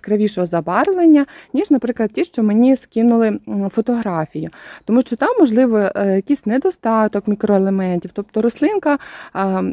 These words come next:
ну, по-перше, там, як я вже зазначала, мабуть, у квартирі вона знаходиться. Тобто, скоріш за все, просто недостаток світла, і квіточки просто не мають можливості більш інтенсивніше забарвлюватися. Ось, але...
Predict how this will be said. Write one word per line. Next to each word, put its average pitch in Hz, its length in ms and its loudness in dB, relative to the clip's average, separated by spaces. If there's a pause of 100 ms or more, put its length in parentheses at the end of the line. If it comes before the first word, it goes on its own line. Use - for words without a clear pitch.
ну, 254 120 0
по-перше, 262 360 0
там, 233 400 0
як 214 180 0
я 240 80 2
вже 226 140 -2
зазначала, 226 560 0
мабуть, 190 300 -2
у 208 60 -4
квартирі 339 480 0
вона 208 240 2
знаходиться. 185 560 -4
Тобто, 220 320 -6
скоріш 262 300 -4
за 277 80 -2
все, 294 200 -2
просто 262 320 -2
недостаток 226 580 0
світла, 285 420 -2 (440)
і 214 80 -2
квіточки 254 460 -2
просто - 340 -2
не 233 120 4
мають 240 260 2
можливості 226 600 -2
більш 214 280 -2
інтенсивніше 208 760 0
забарвлюватися. 170 1000 -4 (580)
Ось, 185 440 -2
але... 247 420 2